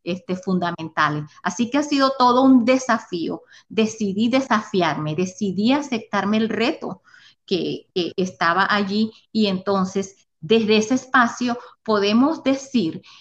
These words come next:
que aunque hacía dos cosas en paralelo, el rediseño significó volver a conectar y decidir que iba a ser una sola cosa, que no iba a hacer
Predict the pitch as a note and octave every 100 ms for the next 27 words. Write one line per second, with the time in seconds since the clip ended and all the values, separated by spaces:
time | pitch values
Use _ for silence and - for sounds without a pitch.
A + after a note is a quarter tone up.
0 | _ _ A3 F#3 F3+ - - G3 G#3 G#3
1 | G3 A3+ A#3+ D4+ E4 D#4 D#4+ A#3+ A3 G3+
2 | G3+ G3+ A3 A3 F#3 F#3+ F#3+ F#3+ F#3 F#3
3 | F#3 - B3+ C4+ G3+ F3+ G#3+ - - _
4 | A#3+ G3+ G3 F#3 F#3+ - A3+ - E3+ G3+
5 | F#3 E3+ D#3 D#3 C4 F#4 F#4 E4+ D#4+ D4+
6 | D#4 - G#3+ G3 - - F#3+ F3+ F3+ F#3+
7 | F#3+ E4+ F#4 F3 E3+ F#3 F#3 B3 G#3 -
8 | - F3+ D#3+ E3 - F3+ E3 D#3+ D#3 -
9 | - - - - - - - F3 E3+ F#3
10 | A3 C4+ C#4+ B3 - F#3 C4 -